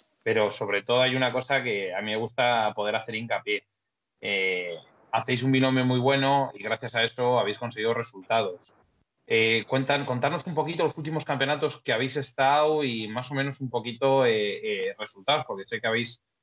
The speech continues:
habéis ganado alguno por parejas, también habéis estado segundos, terceros, habéis estado en la Liga del Bola, en la de John Huerga, eh, un poquito de todo. Contarnos un poco.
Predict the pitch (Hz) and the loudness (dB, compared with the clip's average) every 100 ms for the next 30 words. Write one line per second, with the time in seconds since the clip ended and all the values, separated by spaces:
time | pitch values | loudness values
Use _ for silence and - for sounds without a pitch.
0 | _ - 101 117 117 117 113 110 117 123 | _ -2 0 2 2 2 2 2 -2 -2
1 | 117 110 117 156 - 135 135 - 104 107 | -2 0 2 2 2 2 0 -4 -8 -6
2 | 104 - 104 - 104 143 123 120 - - | -6 -6 -8 -8 -8 -4 -6 -8 -10 0
3 | 139 127 131 117 - 113 107 98 104 92 | 2 2 0 -4 -4 -2 -2 -2 -6 -6
4 | 95 135 135 123 123 - _ _ _ 123 | 0 2 4 4 4 -2 _ _ _ -2
5 | 117 98 95 95 - - 143 135 127 127 | 2 0 0 -6 -14 -2 0 2 2 4
6 | 127 127 _ _ _ - 110 107 107 104 | 2 0 _ _ _ -6 -2 0 2 2
7 | 104 101 113 123 131 - 110 104 139 101 | 0 -2 -4 -4 -4 -2 -4 2 2 2
8 | 107 131 170 170 - | -2 -4 -4 -14 -18